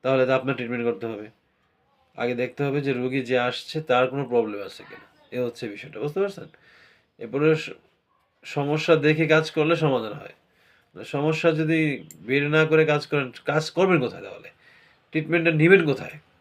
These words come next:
আপনার জ্বর আসছে, ডাক্তার কাছে গিয়ে বলছেন, "জ্বর আসছে আমার, ডাক্তার ওষুধ দিবে।" কিন্তু আপনি যদি বলেন, "আমার কী হয়েছে বলতে পারি না," ডাক্তার যদি রোগও খুঁজে না পায়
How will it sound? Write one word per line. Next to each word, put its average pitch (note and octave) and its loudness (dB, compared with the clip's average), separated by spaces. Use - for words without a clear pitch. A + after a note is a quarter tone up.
আপনার D3+ 0
জ্বর E3 10
আসছে, F3 4
ডাক্তার D#3+ 4
কাছে D#3 4
গিয়ে D#3+ 4
বলছেন, D#3 0
"জ্বর C3+ 0
আসছে C3+ -4
আমার, - -18
ডাক্তার B2+ 0
ওষুধ C3 0
দিবে।" G#2+ -8
কিন্তু C3+ -4
আপনি D3+ 2
যদি D#3+ 0
বলেন, E3 6
"আমার D#3 4
কী E3 2
হয়েছে D3+ 2
বলতে D3+ 4
পারি C3+ 6
না," G2 -12
ডাক্তার D3 0
যদি D3 0
রোগও D#3 4
খুঁজে D3 0
না C3+ 4
পায় G2+ -8